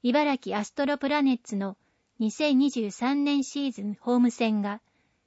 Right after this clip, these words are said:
何度でも無料で観戦できる夢チケット。小学生以下が対象で、茨城アストロプラネッツ主催の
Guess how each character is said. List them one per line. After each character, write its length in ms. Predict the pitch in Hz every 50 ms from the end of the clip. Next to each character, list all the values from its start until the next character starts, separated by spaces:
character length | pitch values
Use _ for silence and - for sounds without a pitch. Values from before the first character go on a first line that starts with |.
| _ -
何 220 | 220 262 302 320
度 100 | 302 294
で 100 | 240 233
も 140 | 202 202 202
無 140 | 180 190 202
料 200 | 226 254 262 269
で 120 | 277 262
観 240 | - 240 247 254 247
戦 240 | - - 262 254 240
で 100 | 247 240
き 160 | - - 233
る 160 | 196 - - _ _ _ _ _
夢 280 | - 208 220 247 269 269
チ 100 | - -
ケ 120 | - 262
ッ 40 | 226 _ _ -
ト。 160 | 196 - - _ _ _ _ _ _ _ _ _ _ _ _ _ _ _ _ _ _ _ _ _ _ _ _ _ _
小 240 | - - 247 277 277
学 200 | 285 294 277 -
生 220 | - - 277 277
以 60 | 285 277
下 140 | 269 247
が 100 | 220 202
対 220 | - - 214 220 220
象 260 | - - 226 214 214
で、 240 | 202 196 196 214 - _ _ _ _ _ _ _ _ _ -
茨 360 | - 220 269 294 294 285 262 -
城 140 | - - 202
ア 80 | 196
ス 60 | -
ト 160 | - - 285 277
ロ 100 | 285 277
プ 120 | - 269
ラ 120 | 285 285
ネ 120 | 277 277 277
ッ 60 | 262
ツ 160 | - - 208
主 120 | 185 - 208
催 320 | - - 240 240 233 233
の 180 | 226 220 226